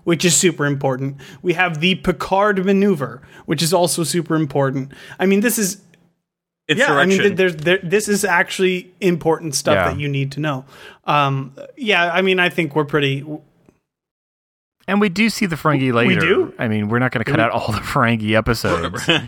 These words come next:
Speaker 2: <laughs> Well, and I think that th-, to me, I mean, uh, the, the last outpost does establish it, but I think the battle also establishes,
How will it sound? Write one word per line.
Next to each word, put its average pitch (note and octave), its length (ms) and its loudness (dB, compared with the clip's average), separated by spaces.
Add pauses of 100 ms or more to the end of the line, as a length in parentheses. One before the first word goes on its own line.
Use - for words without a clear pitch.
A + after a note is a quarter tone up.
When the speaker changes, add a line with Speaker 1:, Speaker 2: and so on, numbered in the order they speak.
Speaker 2:
<laughs> - 140 -20
Well, F#3+ 140 0
and F3 120 2
I F3+ 60 2
think A3+ 280 -2
that D#3+ 180 -2
th-, - 200 -14
to - 120 -6
me, E3 580 -2 (460)
I E3+ 80 -2
mean, D#3+ 240 -6 (260)
uh, G#2 340 -8 (380)
the, G#2+ 260 0
the G#2+ 80 -4
last A#2+ 260 0
outpost G#2+ 320 -4
does F2+ 140 -6
establish F2 440 -6
it, E2 80 -12
but A2 100 -6
I A2 40 -2
think B2 160 -12
the A#2 60 -14
battle G#2+ 400 -2
also D3 320 -2
establishes, E2 800 -6